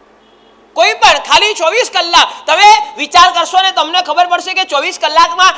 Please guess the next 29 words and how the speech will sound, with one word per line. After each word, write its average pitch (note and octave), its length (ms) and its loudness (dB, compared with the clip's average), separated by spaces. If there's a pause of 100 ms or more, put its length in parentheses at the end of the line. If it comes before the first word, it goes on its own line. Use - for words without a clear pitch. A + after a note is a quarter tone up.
(120)
કેટલી E4 380 -2
કમ્પ્લેન F4+ 320 0
અને F4 160 0
કેટલી E4 260 -2
ડિમાન્ડ E4 360 0
તમારી F4 300 -2
ઊભી F4 240 -8
થાય B3 140 -4
છે. - 160 -20 (2250)
ટ્વેન્ટી B3 400 -10 (120)
ફોર A3+ 240 -6
અવર્સ E3 300 -14 (680)
ચોવીસ G#3+ 320 -12
કલાક G#3+ 420 -6
તમે G#3 240 -12
એટલું A3+ 240 -12
નક્કી F#3+ 260 -16
કરો A#3 220 -10
ને, B3+ 100 -12
તો G3+ 180 -16
પણ B3+ 180 -10
તમારા A3 360 -10
માટે G#3 260 -12
કઠિન, A#3+ 380 -16
મુશ્કેલ G3+ 420 -14
અને A3 120 -8
અઘરું C4 380 -14
થઈ A#3 160 -12
જશે G#3+ 320 -8